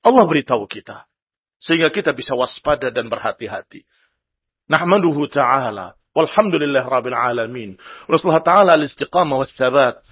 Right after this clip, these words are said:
ala tauhid wa sunnah. Wa ala al-adillati wal hujjah.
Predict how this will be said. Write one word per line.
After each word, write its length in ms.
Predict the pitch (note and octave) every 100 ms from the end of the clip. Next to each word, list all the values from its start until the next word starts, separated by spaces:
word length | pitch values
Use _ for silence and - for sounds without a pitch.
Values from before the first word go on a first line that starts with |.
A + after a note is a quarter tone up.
| _
ala 160 | - D3+
tauhid 400 | D3+ C#3 F3 F3 C3
wa 80 |
sunnah. 480 | A#2+ - D#3 C#3+ A#2 - _ _ _ _ _ _ _
Wa 240 | - C#3 D3 D3+
ala 600 | E3+ D#3+ D3+ C#3+ C#3 C3 -
al-adillati 800 | C#3+ C3+ - C#3 F3 E3+ C#3 C3+
wal 240 | B2 A#2
hujjah. 560 | C#3 C3+ A2 A#2 F#2+